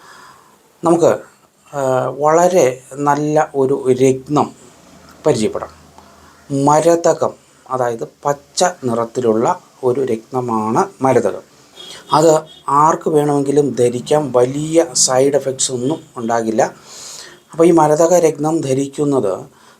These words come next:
നമുക്ക് ഇൻ്റർവ്യൂകളിലൊക്കെ വിജയിക്കാൻ വേണ്ടി ധരിക്കാം, പഠന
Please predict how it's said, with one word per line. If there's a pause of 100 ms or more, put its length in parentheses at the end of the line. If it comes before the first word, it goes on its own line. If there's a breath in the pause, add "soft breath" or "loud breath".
(100)
നമുക്ക്
ഇൻ്റർവ്യൂകളിലൊക്കെ
വിജയിക്കാൻ
വേണ്ടി (440)
ധരിക്കാം, (1080 loud breath)
പഠന